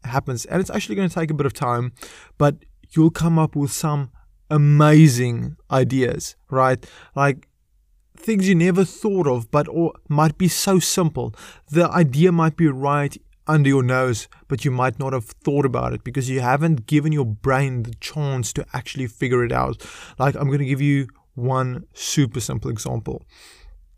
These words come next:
I have this thing where I, I have a, like, a whiteboard in my room and I write my weekly goals in there that aren't on my calendar or on my to-do list. That's just additional goals that I want to actually get done this week that will move me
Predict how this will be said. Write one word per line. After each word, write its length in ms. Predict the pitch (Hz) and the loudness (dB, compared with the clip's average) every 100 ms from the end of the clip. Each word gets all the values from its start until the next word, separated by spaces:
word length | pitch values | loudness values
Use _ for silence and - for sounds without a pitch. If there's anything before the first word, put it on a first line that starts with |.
| _ - - - - | _ -20 -20 -6 2
I 80 | 160 | 4
have 200 | 160 151 | 4 4
this 200 | 156 - | 4 2
thing 180 | 147 | 0
where 140 | 143 135 | 0 0
I, 160 | 131 - | -2 0
I 100 | 143 | 0
have 120 | 127 | 2
a, 100 | 131 | 0
like, 220 | 123 123 | 0 2
a 60 | 127 | 0
whiteboard 500 | 110 117 117 127 127 | 2 0 0 0 0
in 80 | 123 | 0
my 100 | 120 | 2
room 300 | 117 117 110 - - - | 2 0 -4 -10 -18 -4
and 140 | 139 | -2
I 80 | 127 | 0
write 320 | 127 123 139 | 0 0 0
my 120 | 139 | 0
weekly 600 | 123 113 135 143 151 143 | 0 0 0 0 -2 -2
goals 580 | 120 135 127 120 123 120 | -2 0 2 0 -4 -8
in 200 | - 127 | -8 -6
there 160 | 113 113 | -2 -2
that 160 | 127 131 160 | -4 -4 0
aren't 320 | 151 156 151 - | 2 2 -2 -6
on 200 | 147 135 | -4 -2
my 360 | 131 127 123 113 _ - | 0 0 0 -4 _ -6
calendar 460 | 170 151 147 139 143 | 0 2 2 2 2
or 320 | - 151 147 | 2 2 2
on 80 | 135 | -2
my 120 | 127 | -2
to-do 320 | 123 110 120 | -2 0 0
list. 280 | 62 - - | -2 -8 -4
That's 220 | 131 131 | -2 -2
just 300 | 160 151 - - - - | 0 -2 -4 -16 -18 -4
additional 600 | 143 - 165 - 160 139 | -2 4 4 4 0 0
goals 560 | 123 123 120 120 113 - - _ - | 0 0 0 -4 -6 -14 -20 _ -2
that 140 | 135 | -2
I 120 | 127 | -2
want 220 | 135 127 | -2 -4
to 160 | 143 - | -4 -4
actually 280 | 131 143 123 | -4 -2 -4
get 280 | 107 131 110 | 0 0 0
done 220 | 123 120 | -2 -2
this 140 | 110 | -4
week 200 | 117 113 | -6 -6
that 140 | 123 120 | -4 -2
will 100 | 117 | 0
move 320 | 113 127 127 | 0 -2 -2
me 320 | 135 123 117 | -4 -6 -10